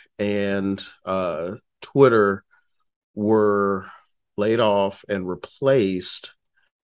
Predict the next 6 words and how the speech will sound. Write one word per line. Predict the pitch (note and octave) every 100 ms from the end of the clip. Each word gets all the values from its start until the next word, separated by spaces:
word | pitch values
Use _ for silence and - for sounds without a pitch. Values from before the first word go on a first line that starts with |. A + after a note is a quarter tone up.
| _ _
um, | G2 G2 F#2+ F#2+ -
under | A2+ G#2+ G#2+ G2 F#2+ F#2 -
Obama's | G2+ F2+ G2+ G#2+ G#2+ G#2 G2+ G2 F#2+ - - _ _
public-private | - G#2 G2 - - G#2+ G2+ F#2+
partnership | - - A2+ A2+ A2+ - B2 A#2+
initiative | A#2 A2+ A#2 - A#2+ A#2 A#2 A#2 -